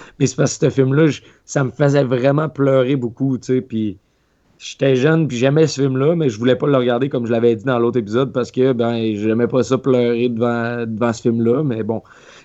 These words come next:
j-, j-, j'ai trouvé, euh, j'essayais de chercher des films, puis je me suis dit, « Non, je peux pas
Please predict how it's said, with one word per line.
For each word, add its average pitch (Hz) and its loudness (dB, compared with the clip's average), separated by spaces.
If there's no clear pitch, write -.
j-, 120 -4
j-, - -12
j'ai 107 0
trouvé, 156 4
euh, 135 4
j'essayais 131 0
de 196 -6
chercher - -2
des 139 4
films, 147 -2
puis 113 -4
je 107 -8
me 120 0
suis 107 -6
dit, « 107 -12
Non, 135 2
je - -8
peux 135 -4
pas 170 -4